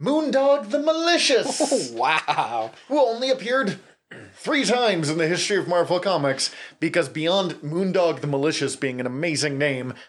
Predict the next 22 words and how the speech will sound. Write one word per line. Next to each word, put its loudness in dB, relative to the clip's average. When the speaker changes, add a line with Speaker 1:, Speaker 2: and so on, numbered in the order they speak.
Speaker 1:
there 0
is -8
nothing -4
interesting -6
about -8
that -8
character. -12
He -2
helps 0
Frank -4
Drake, 0
who -10
is 0
a 0
major -2
character -2
in -4
the -6
Tomb -4
of -4
Dracula 0
series, -4